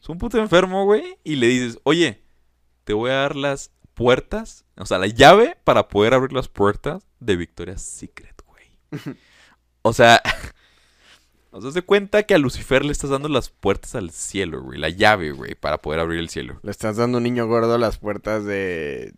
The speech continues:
Speaker 2: de, de una dulcería, güey.
Speaker 1: Para que te dieras una idea, se decía que legalmente Epstein era el dueño de Victoria's Secret. A
Speaker 2: Ok.
Speaker 1: este punto.
Speaker 2: Ujú.
Speaker 1: Epstein ya había empezado un poco con lo de las menores. Entonces,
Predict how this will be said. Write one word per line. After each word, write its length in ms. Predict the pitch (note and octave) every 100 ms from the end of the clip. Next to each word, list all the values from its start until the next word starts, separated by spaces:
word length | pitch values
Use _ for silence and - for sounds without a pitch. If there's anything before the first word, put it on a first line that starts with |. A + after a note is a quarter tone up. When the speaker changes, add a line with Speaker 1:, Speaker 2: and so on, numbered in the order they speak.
| _
Speaker 2:
de, 340 | - G#2 B2+ -
de 120 | A2+
una 120 | A#2
dulcería, 540 | A2+ F#2 F#2 G#2 F#2+ F2
güey. 200 | - F2 - _ _
Speaker 1:
Para 160 | G#2 G2
que 80 | G2
te 120 | G#2+
dieras 260 | A#2+ C#3+
una 140 | C3+ C#3+
idea, 400 | A#2 G#2+ D3+ -
se 160 | - G#2
decía 500 | F2 E2 G2 G2+ A#2+
que 160 | -
legalmente 920 | F#2 E2 F2 F#2+ F2+ F2 - C3+ G3 -
Epstein 400 | F2+ - F#2+ F2+
era 100 | F2
el 120 | E2+
dueño 240 | D#2 D#2 D#2+
de 80 | C#2+
Victoria's 400 | - D2+ D2 -
Secret. 280 | - - _ _ _ _ _ _ _
A 100 | -
Speaker 2:
Ok. 40 | D#2+
Speaker 1:
este 240 | D2+ -
punto. 520 | - G2 A#2 G#2+ - _ G2+
Speaker 2:
Ujú. 260 | G2+ G2 - _ _ _ _ - -
Speaker 1:
Epstein 340 | - - C#3+
ya 80 | C3+
había 160 | B2+ B2+
empezado 440 | C3 C3+ C3+ A#2
un 140 | B2 B2
poco 280 | - A2 A2
con 220 | A#2 G#2
lo 80 | F2+
de 80 | E2
las 180 | D#2
menores. 540 | D#2+ D#2 D#2+ D2+ - _
Entonces, 720 | E2 D#2 C#2+ D2 E2+ E2 -